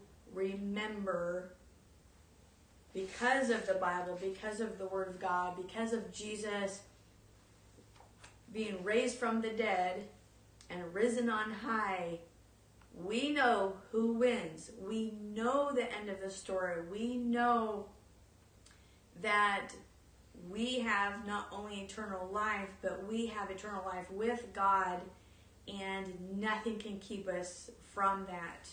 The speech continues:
You know, even in, in, is it Romans eight, I believe, that says nothing can, that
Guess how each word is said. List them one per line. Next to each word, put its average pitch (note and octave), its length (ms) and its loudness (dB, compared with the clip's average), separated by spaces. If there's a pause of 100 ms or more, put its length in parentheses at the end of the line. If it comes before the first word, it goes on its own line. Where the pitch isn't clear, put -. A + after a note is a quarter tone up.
(100)
You G3+ 120 -8
know, G3 100 -4 (100)
even G#3+ 380 -6
in, F#3+ 320 -6 (720)
in, F#3+ 140 -6
is F#3 140 -6
it F#3+ 280 -6
Romans G#3 720 -2
eight, G3 260 -2
I F#3+ 60 0
believe, F#3 460 -4
that F#3+ 200 -4
says F#3 240 -6
nothing F#3+ 320 -4
can, G3 160 -8 (280)
that G3 160 -4